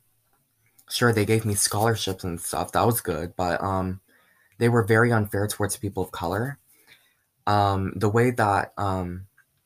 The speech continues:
Steve, Marta, and Beth Haas yelled at me on Halloween was just so, mm, offensive. It was so unprofessional. Um, I ended up, okay, 'cause then there was aftermath to what happened with Halloween.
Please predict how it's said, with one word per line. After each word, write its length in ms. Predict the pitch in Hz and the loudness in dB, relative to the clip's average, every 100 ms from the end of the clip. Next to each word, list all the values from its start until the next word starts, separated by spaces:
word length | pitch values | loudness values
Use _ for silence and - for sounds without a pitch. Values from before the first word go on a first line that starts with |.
| _ _ - - - _ | _ _ -6 -6 -20 _
Steve, 580 | - - - 113 117 101 | 2 2 2 2 0 0
Marta, 540 | 95 104 - 117 113 | 0 2 0 0 0
and 160 | - 92 | -2 -2
Beth 220 | 104 104 | -2 -4
Haas 300 | - 104 101 | -2 0 0
yelled 260 | 98 92 101 | -2 -2 -2
at 140 | 110 | -2
me 240 | 117 117 113 | -2 -2 -2
on 180 | 90 87 | -4 -4
Halloween 460 | 101 107 98 104 | -4 -2 -2 -4
was 160 | 101 - | -4 -4
just 320 | 90 - - | -6 -6 -4
so, 400 | 107 120 110 - _ _ | 0 0 0 -4 _ _
mm, 180 | 95 90 | -8 -6
offensive. 840 | - 80 - 85 95 - 101 104 107 - | -6 -8 -8 -4 -4 -4 -4 -4 -8 -8
It 80 | 98 | -4
was 220 | 95 - | -4 -4
so 560 | - 107 104 101 95 - _ _ _ _ _ _ _ _ _ _ _ _ _ _ | -2 -2 0 -2 -4 -12 _ _ _ _ _ _ _ _ _ _ _ _ _ _
unprofessional. 880 | 110 110 104 98 98 98 113 110 123 123 _ _ _ _ _ _ | -2 0 -2 -2 -2 -2 -2 -2 -4 -8 _ _ _ _ _ _
Um, 560 | 101 101 92 90 87 87 _ _ _ - | 0 2 2 -2 -6 -10 _ _ _ 0
I 140 | 110 | 4
ended 280 | 120 117 107 | 4 4 4
up, 240 | 101 98 - | 2 2 -2
okay, 380 | 107 104 85 82 | -2 0 -4 -4
'cause 260 | 104 92 | -4 0
then 200 | 110 113 | 2 4
there 100 | 107 | 2
was 160 | 95 - | 0 2
aftermath 520 | 107 120 113 87 85 | 2 2 0 -2 -4
to 100 | - | -6
what 120 | 85 - | -10 -4
happened 320 | 87 82 87 | -4 -4 -8
with 100 | 82 | -6
Halloween. 600 | 80 78 78 - - | -4 -4 -6 -10 -14